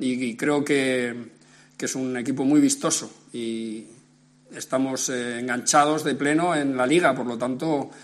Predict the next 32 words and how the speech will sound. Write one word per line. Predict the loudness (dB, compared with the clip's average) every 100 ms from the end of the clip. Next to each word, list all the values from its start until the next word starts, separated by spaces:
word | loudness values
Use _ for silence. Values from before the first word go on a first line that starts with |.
| -20 -20 -16 -6
eh, | -4 -2 -2 -4 2
valorando | 2 6 6 6 4
quién | 2 2
tenemos | 2 2 2
enfrente, | -2 0 0 0 0 2
creo | 0
que | 0 0
hoy | 2
es | 0 0
para | 0 0 0 -2 -6
estar | -4 -4
tranquilos. | -2 -4 0 2 2 0 -4
Eh, | -4 -4 -6
hemos | -6 -6
empezado | -4 -4 -2 -2
enero, | 0 0 0
de, | 0 -2 -4 -12 -20 -8
de | -2 2
seis | 4 2
puntos | 2 2 2 0
hemos | -2 -4
hecho | -4 2
cuatro | 4 4 2
en | 0
dos | 0 -2
partidos | -2 0 0
que | 0
eran | 0
muy | 0
complicados | 0 0 0 2 0
para | 0 0
nosotros | 0 -2 -4 -4 -6